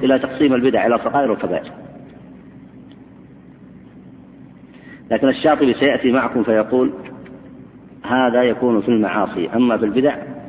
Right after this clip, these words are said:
فلا يكون التقسيم". لماذا؟ يقول: "لأن في أمر مشترك، صحيح أن الأول أعظم والثاني أدنى، لكن في أمر مشترك بينهم".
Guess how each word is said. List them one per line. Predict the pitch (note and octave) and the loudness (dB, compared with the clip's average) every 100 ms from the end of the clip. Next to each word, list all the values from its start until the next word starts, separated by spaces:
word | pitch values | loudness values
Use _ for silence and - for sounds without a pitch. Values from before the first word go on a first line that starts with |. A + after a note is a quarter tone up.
| - - - - - - - - | -6 -6 -10 -20 -20 -18 -18 -6
فلا | G#2 A2 | 0 2
يكون | G#2 A2 | 2 -2
التقسيم". | G#2+ - - - - - - - - | -2 -6 -8 -8 -8 -12 -20 -16 -2
لماذا؟ | A#2 B2+ G#2+ G2+ B2+ - - - - - - - - - - - - - - - | 2 2 2 -2 -4 -12 -16 -18 -20 -20 -20 -20 -20 -20 -20 -20 -20 -20 -20 -4
يقول: | A2+ C#3+ C#3+ | -2 2 4
"لأن | C3+ C#3 B2+ | 4 4 4
في | C#3 | 4
أمر | E3 D3 | 4 4
مشترك، | D3 D3+ - G#2+ - - - - - - - - - - - - | 4 2 0 0 -2 -10 -14 -16 -18 -20 -20 -20 -20 -20 -14 -4
صحيح | A2 D3 D3 | 0 2 4
أن | C#3 | 2
الأول | C3 D#3 D3 | 4 4 4
أعظم | C3+ C3+ A#2 G2+ - - - - - | 4 2 2 -2 -4 -12 -14 -16 -6
والثاني | A2+ - D3 C#3+ C3+ | -6 0 2 4 2
أدنى، | C3 G#2+ E2 - G#2+ | 0 0 -4 -8 -2
لكن | A#2+ C3+ | 0 2
في | D#3 D3 | 2 2
أمر | E3 | 4
مشترك | D3 C#3+ B2 G#2+ A2+ | 2 2 -2 -2 0
بينهم". | A2+ F#2+ | 0 0